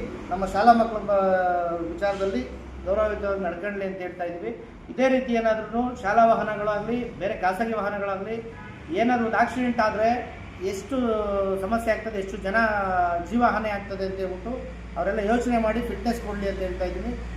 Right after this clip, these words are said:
ಒಂದು ವೇಳೆ ಏನಾದ್ರೂ ಮುಂದಿನ ದಿನಗಳಲ್ಲಿ ಹೆಚ್ಚು ಎಚ್ಚ-, ಎಚ್ಚೆತ್ಕೊಂಡ ಹೋದ್ರೆ ನಾವು ಉಗ್ರವಾದ ಹೋರಾಟ ಮಾಡಬೇಕಾಗ್ತದೆ. ಭೀಮ್ ಆರ್ಮಿ ವತಿಯಿಂದ ಆರ್ ಟಿ ಒ ಕಚೇರಿ ಮೇ-, ಮುಂದೆ ಉಗ್ರವಾದ ಹೋರಾಟ ಮಾಡಬೇಕಾಗ್ತದೆ. ಅಲ್ಲೂ ಅವ್ರು ಬುದ್ಧಿ ಕಲಿಲ್ಲ ಅಂತಂದ್ರೆ ತುಮಕೂರು ಡಿ ಸಿ ಆಫೀಸ್ ಮುಂದೆ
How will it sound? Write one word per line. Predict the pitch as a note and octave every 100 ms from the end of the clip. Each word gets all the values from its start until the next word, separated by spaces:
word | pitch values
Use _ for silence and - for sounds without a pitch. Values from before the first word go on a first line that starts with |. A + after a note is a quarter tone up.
| -
ಒಂದು | G#3 A3+
ವೇಳೆ | A#3+ C4
ಏನಾದ್ರೂ | A#3+ A#3+ A#3+ A#3
ಮುಂದಿನ | G#3+ A#3+ B3+
ದಿನಗಳಲ್ಲಿ | A#3+ A#3 A#3
ಹೆಚ್ಚು | G3+ - A3
ಎಚ್ಚ-, | G3+ G3+ G#3
ಎಚ್ಚೆತ್ಕೊಂಡ | F#3+ A#3+ A#3 A#3+
ಹೋದ್ರೆ | A3+ G#3+ G3 F#3 D#4 D4 - - -
ನಾವು | F#3 A3 A3 A3 A3+ A#3 - - - - -
ಉಗ್ರವಾದ | G3+ D4 C#4 C4
ಹೋರಾಟ | A#3 A#3+ A#3 A3
ಮಾಡಬೇಕಾಗ್ತದೆ. | A3 G#3+ G3+ G3+ G#3+
ಭೀಮ್ | G#3+ A#3
ಆರ್ಮಿ | A#3 A3+
ವತಿಯಿಂದ | G#3+ G3+ G#3+ G#3+ A#3+ C4 C4 - G3 G#3
ಆರ್ | B3
ಟಿ | C4+ C4+
ಒ | B3+ A3+ G3+
ಕಚೇರಿ | G3+ A#3+ A#3+ A#3
ಮೇ-, | A3+ G#3+ G#3 G3+
ಮುಂದೆ | G#3 A3+ C4 C4+ - -
ಉಗ್ರವಾದ | F#3+ B3 B3 A#3
ಹೋರಾಟ | A3+ A3 A3+ A3
ಮಾಡಬೇಕಾಗ್ತದೆ. | G#3 G3+ G3 F#3+ F#3+ G#3 A#3+ - - -
ಅಲ್ಲೂ | F#3+ B3+
ಅವ್ರು | C#4+ C#4
ಬುದ್ಧಿ | A#3 B3
ಕಲಿಲ್ಲ | A#3 A#3 A3+
ಅಂತಂದ್ರೆ | A3 G#3+ A3+
ತುಮಕೂರು | A3+ A3 A#3+ A#3+
ಡಿ | B3+
ಸಿ | C#4+
ಆಫೀಸ್ | A#3+ A#3 G3+
ಮುಂದೆ | G#3+ A3